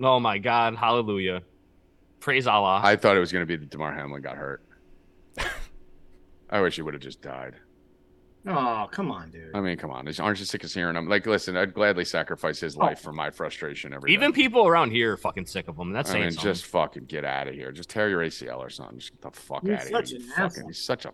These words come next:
Speaker 2: fucking loser. <laughs> You'd forget about it in forty minutes if he died. Who you talking to?
Speaker 3: You're so stupid.
Speaker 2: Forty minutes it would take you to forget that he existed. Um, here's the, uh, here's the thing here, Bill. This is why it's stupid, okay?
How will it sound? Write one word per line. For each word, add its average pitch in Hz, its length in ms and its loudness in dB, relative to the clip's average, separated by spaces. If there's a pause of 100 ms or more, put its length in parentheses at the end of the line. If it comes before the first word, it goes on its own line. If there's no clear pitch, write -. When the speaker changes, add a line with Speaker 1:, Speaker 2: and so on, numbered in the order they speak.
Speaker 2:
fucking - 200 -8
loser. 139 480 -6 (360)
<laughs> - 380 -20
You'd 165 200 2
forget 104 340 4
about 90 300 4
it 90 80 0
in 82 140 -2
forty 107 360 2
minutes 78 360 -6
if 71 100 -12
he 76 80 -12
died. 67 320 -6
Who - 100 -8
you 87 120 -6
talking 64 320 -12
to? 62 80 -16 (200)
Speaker 3:
You're 175 80 -20
so 190 280 -2
stupid. 135 640 -2
Speaker 2:
Forty 110 280 8
minutes 78 360 -4
it - 80 -10
would 67 100 -12
take 69 220 -8
you 71 60 -12
to 69 100 -12
forget 67 340 -12
that - 100 -14
he 64 80 -12
existed. 60 520 -14 (400)
Um, 80 460 0 (420)
here's 120 280 6
the, 120 220 6
uh, 92 360 4 (360)
here's 123 260 6
the 120 140 0
thing 107 300 0
here, 92 240 2
Bill. 73 420 -4
This 101 200 2
is 107 120 -6
why 98 160 8
it's 90 180 0
stupid, - 440 -6 (200)
okay? 71 340 -8